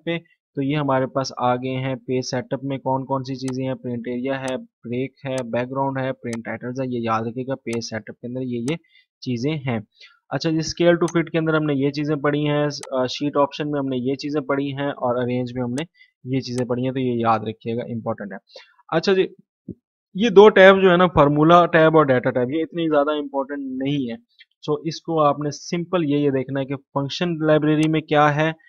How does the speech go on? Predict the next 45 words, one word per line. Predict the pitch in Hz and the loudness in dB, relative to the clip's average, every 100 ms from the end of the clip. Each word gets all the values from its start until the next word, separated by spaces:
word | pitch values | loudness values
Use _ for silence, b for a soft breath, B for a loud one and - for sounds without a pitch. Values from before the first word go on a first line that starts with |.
| b b _ | b b _
formula | 135 135 139 143 | 0 2 4 4
auditing | - 135 135 139 160 156 | 4 2 2 0 0 0
के | |
अंदर | 165 165 | 2 2
कौन | 160 156 156 | 2 0 2
कौन | 156 | 0
से | 147 156 | 2 0
option | 147 - 156 | 0 0 0
हैं, | 160 | 0
कैलकुलेशन | 156 139 135 - 135 135 - 156 | 0 -2 -2 -2 -2 -2 -2 -4
में | - | -2
कौन | 147 147 | -2 -2
कौन | 147 147 | 0 0
से | 151 | 0
ऑप्शन | 143 - 147 | -2 -4 -4
हैं | 151 | -4
और | - 127 | -4 -6
defined | 123 127 127 127 | -6 -4 -4 -4
names | 123 120 123 | -4 -4 -6
में | 120 | -6
कौन, | 117 117 B B B - | -6 -8 B B B -8
इनके | 165 160 170 | -6 -4 -4
सारे | 160 - 139 160 | -4 -2 0 0
function | 160 156 156 156 | 0 -4 -4 -4
हैं, | 156 | -2
बड़े | 139 131 | -2 0
useful | 127 156 160 151 | 0 -2 -2 -4
function | 147 143 147 | -4 -4 -4
हैं, | 139 | -4
बहुत | 151 175 139 | 0 0 0
detail | 127 143 156 165 143 131 | -6 -2 0 2 0 -2
में | 143 139 131 | -2 -2 -2
जो | 131 | -2
है | 123 | -2
वो | 123 151 - b b - | -2 -4 -6 b b -6
हम | 131 | -4
चले | 143 135 | -2 0
जाएंगे | 131 135 135 | 0 0 0
तो | 131 | 0
हम | 131 127 | 0 -2
उस | 113 | -4
detail | 123 127 127 | -4 -2 0
में | 127 | 0
नहीं | 117 135 | -2 0
जाते। | 156 139 156 | 2 0 0